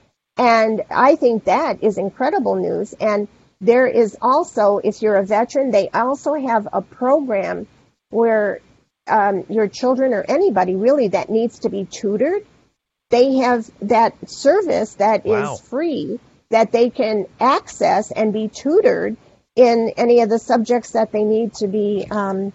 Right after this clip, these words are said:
Speaker 1: tutored in. So that's a
Speaker 2: Wow,
Speaker 1: tremendous
Speaker 2: wow,
Speaker 1: benefit
Speaker 2: wow.
Speaker 1: that people don't realize.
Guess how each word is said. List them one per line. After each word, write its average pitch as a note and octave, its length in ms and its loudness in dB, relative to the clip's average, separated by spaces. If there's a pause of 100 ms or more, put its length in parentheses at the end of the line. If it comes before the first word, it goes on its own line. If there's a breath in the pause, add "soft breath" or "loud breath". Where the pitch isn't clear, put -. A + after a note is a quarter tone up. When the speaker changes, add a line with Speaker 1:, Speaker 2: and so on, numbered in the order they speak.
(120)
Speaker 1:
tutored E4+ 400 0
in. - 200 -12 (420)
So A#3+ 220 -2
that's G#3+ 480 -4
a G3+ 160 0
Speaker 2:
Wow, A#2+ 260 0
Speaker 1:
tremendous A2 420 0
Speaker 2:
wow, G#2 180 -6
Speaker 1:
benefit A2 360 -4
Speaker 2:
wow. F2+ 100 -14
Speaker 1:
that G3+ 120 -4
people G#3 360 -2
don't G3+ 260 -2
realize. G3+ 680 -4